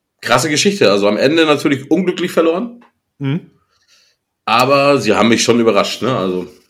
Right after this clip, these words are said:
Speaker 2: Also, n-, unglücklich verloren. Ja, sie haben ja lange Zeit geführt.
Speaker 1: Ja.
Speaker 2: Ähm, ich weiß gar nicht, bis welchen Lauf. Ich konnte es leider nicht verfolgen, weil's, äh, während
Speaker 1: Ja,
Speaker 2: meiner
Speaker 1: bis dreizehn,
Speaker 2: Arbeitszeit
Speaker 1: ne?
Speaker 2: war.
Speaker 1: Bis vor den letzten
Speaker 2: Bis
Speaker 1: beiden.
Speaker 2: Ja, okay. Ähm, na,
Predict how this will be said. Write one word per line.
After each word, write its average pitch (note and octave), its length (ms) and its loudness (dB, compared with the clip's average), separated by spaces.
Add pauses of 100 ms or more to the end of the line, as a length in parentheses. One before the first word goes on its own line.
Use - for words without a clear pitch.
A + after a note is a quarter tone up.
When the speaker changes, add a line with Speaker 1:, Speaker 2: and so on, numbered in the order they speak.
(320)
Speaker 2:
Also, C3 220 0
n-, C3+ 840 -8
unglücklich D3+ 420 -6
verloren. D3 340 -2
Ja, C#3+ 100 -2
sie C#3 100 -2
haben D3+ 100 -2
ja D#3+ 60 -2
lange E3 200 -4
Zeit E3 180 -6
geführt. F#3 340 -6 (720)
Speaker 1:
Ja. - 340 2 (300)
Speaker 2:
Ähm, C#3 280 -2
ich - 140 -14
weiß D3+ 160 -2
gar E3 80 -4
nicht, D#3 80 -4
bis C#3+ 140 -10
welchen D#3+ 180 -4
Lauf. D#3 200 -2
Ich D3 100 -12
konnte E3 180 -6
es - 40 -8
leider D3 180 -2
nicht D3+ 140 -8
verfolgen, D3 460 -4
weil's, C3 360 -4
äh, - 60 -14
während B2+ 500 -4
Speaker 1:
Ja, B2 160 -6
Speaker 2:
meiner C#3+ 140 -6
Speaker 1:
bis A#3 140 0
dreizehn, - 100 -2
Speaker 2:
Arbeitszeit E3 300 2
Speaker 1:
ne? E3+ 100 2
Speaker 2:
war. E3 60 0
Speaker 1:
Bis F#3 120 2
vor F#3+ 160 4
den F#3 140 2
letzten F3 320 -2
Speaker 2:
Bis E3+ 80 2
Speaker 1:
beiden. - 360 0 (280)
Speaker 2:
Ja, E3 280 0
okay. F3+ 300 -2 (520)
Ähm, C3+ 540 0
na, D#3+ 120 -2